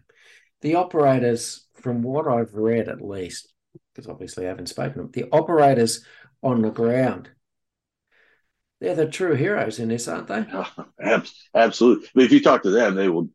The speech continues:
Speaker 2: absolutely deny that. But, um, they are. You know, I've called them a hero many, many times, and, and Inagaki and others that were the leaders there keep saying, "We're no heroes." Uh, but I understand why they're saying that, because they, they feel responsible for the accident.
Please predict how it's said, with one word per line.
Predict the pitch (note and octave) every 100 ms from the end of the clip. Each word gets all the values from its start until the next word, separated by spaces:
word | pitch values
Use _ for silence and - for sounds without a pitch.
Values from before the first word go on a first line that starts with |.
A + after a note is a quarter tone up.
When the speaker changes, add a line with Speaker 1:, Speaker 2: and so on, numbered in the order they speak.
| _
Speaker 2:
absolutely | G2 G2+ F#2+ G#2+ A2 F2
deny | E2+ E2+ G#2 F2
that. | - - - _ _ _ _ _
But, | F2 E2 D2+ -
um, | E2+ D#2 D2 - _ -
they | F#2
are. | E2+ C#2 - _ _ _ _
You | D#2
know, | D#2 D#2
I've | E2 -
called | F#2+ F2
them | D#2+
a | D#2+
hero | G2 F2+ E2+ D2+ - _
many, | D#2+ - F#2 F#2+ F2+
many | F2+ E2+
times, | - F#2 F2 E2 D2+
and, | D2 D2
and | D#2 E2+
Inagaki | G#2 F#2 F2+ F2+ - F2+ E2
and | D2+
others | F#2 E2+ E2+ - _ _ _ _
that | D#2+
were | E2 D#2
the | D#2
leaders | F2+ G#2 E2 D#2
there | D#2+ D#2+ D2
keep | F2 D#2
saying, | - D#2 D#2+
"We're | G2+
no | F#2+ E2+
heroes." | F#2+ E2+ D2+ C2 C2+ _ _ _ _ _ -
Uh, | D#2+ D#2
but | - A#2+
I | B2+
understand | A2 - G2+ E2+
why | D#2+
they're | D2+ C#2+
saying | - D2 - A1
that, | G#1+ C2
because | - C2 C#2+
they, | D#2 E2+ -
they | E2+ F2+
feel | - E2+ D#2+
responsible | D#2 D2 - F#2+ F2+ F2 E2 E2
for | D#2+ D#2
the | D#2
accident. | E2 D#2+ - D#2+